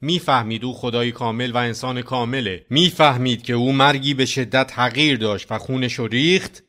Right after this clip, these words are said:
تا شما نجات بیابید و قیام کرد تا در شما ساکن بشه. و اگه به پای صلیب بیاین و بگین: «عیسی، منو نجات بده»،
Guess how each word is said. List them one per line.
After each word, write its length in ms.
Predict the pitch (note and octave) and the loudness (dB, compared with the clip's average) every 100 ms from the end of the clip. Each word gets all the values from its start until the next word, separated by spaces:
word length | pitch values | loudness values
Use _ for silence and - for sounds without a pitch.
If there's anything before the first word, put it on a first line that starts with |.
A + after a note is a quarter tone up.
| _ | _
تا 120 | - A2 | -6 -6
شما 340 | - A2+ A#2 | -2 0 2
نجات 460 | A#2+ A#2+ D#3+ E3 - | 2 4 6 6 2
بیابید 540 | G#2 F#2+ F2 E2 _ | -4 -4 -8 -12 _
و 60 | - | -6
قیام 480 | A#2 A2+ B2 D#3 C#3 | -4 -4 0 2 0
کرد 280 | C#3 B2+ A#2+ | 2 2 2
تا 140 | B2 | -2
در 180 | A#2+ A#2 | 0 -2
شما 340 | - A2+ A#2+ | -2 -4 -4
ساکن 420 | A#2 A#2 A2 D#3 | -4 -6 -2 -2
بشه. 340 | A#2 F#2 G2 D#2+ _ _ _ - | -2 -6 -12 -16 _ _ _ -2
و 40 | |
اگه 280 | A#2+ C3 D#3+ | -2 0 2
به 120 | D#3 | 2
پای 280 | D#3 D#3 D#3 | 4 4 4
صلیب 460 | D#3 D3 D3 E3+ | 2 2 2 -2
بیاین 320 | A#2+ A#2 A2 G#2 | -2 -2 -2 -2
و 100 | A2+ | -2
بگین: 360 | A2+ C#3+ D#3 E3 | 0 0 0 -2
«عیسی، 380 | E3+ - D#3+ | -4 -2 2
منو 300 | C3 C3+ D#3 | 2 2 0
نجات 520 | D3+ C#3 C3 F#3 E3 A#2+ | 0 0 4 4 4 -2
بده»، 540 | A#2+ A#2 B2 C#3 C#3 | -4 0 0 0 -4